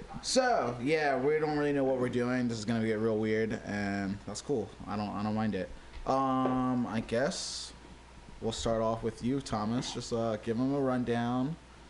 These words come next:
of yourself and what you do and what you're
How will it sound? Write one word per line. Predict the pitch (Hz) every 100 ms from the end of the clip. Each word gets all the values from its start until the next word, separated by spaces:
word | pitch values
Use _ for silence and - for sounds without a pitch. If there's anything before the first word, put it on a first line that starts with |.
| - - -
of | 110 107
yourself | 127 - 123 113 151 - - - -
and | 107 110 110
what | 110 127
you |
do | 110 113 113 123 131
and | 107 95 95 90 80
what | 104 -
you're | 110 107 107 104